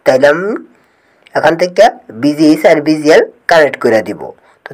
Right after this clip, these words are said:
চলেন এখন আমরা মডিফাইটা করি, মডিফাইটা করার পরে আবার ভিডিওর স্ক্রিনে আসব। তো হ্যাঁ, এখন কাজটা করা হয়েছে। তো কাজটা করছি আমি এখান থেকে even আর ওডিডি এই দুইটা voltage আমি disconnect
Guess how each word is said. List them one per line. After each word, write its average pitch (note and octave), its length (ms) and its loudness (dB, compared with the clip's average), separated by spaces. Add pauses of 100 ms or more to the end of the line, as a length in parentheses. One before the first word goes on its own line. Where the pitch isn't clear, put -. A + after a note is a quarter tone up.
চলেন D#3+ 300 4
এখন F3+ 220 0
আমরা F3+ 160 0 (140)
মডিফাইটা D3 480 4 (100)
করি, D#3 200 2 (420)
মডিফাইটা D3 440 4 (100)
করার D#3 320 4
পরে D#3+ 240 4
আবার D3+ 180 2 (460)
ভিডিওর D3+ 220 0 (120)
স্ক্রিনে C3+ 300 0
আসব। G2+ 200 -10 (800)
তো C#3+ 80 2 (180)
হ্যাঁ, C3+ 200 4 (220)
এখন C#3 240 0
কাজটা C#3 320 0
করা C#3 200 6
হয়েছে। A#2+ 260 -4 (220)
তো C3 60 -4 (100)
কাজটা C3 260 2 (100)
করছি C3+ 260 0 (120)
আমি A#2+ 140 -2 (100)
এখান C3 180 -6 (100)
থেকে C3+ 240 -2 (1600)
even C#3+ 280 4 (160)
আর C3+ 80 4 (140)
ওডিডি C3 400 -4 (460)
এই C#3 100 2
দুইটা C3+ 180 2 (100)
voltage C3 380 0
আমি E3 120 2 (460)
disconnect C3+ 520 0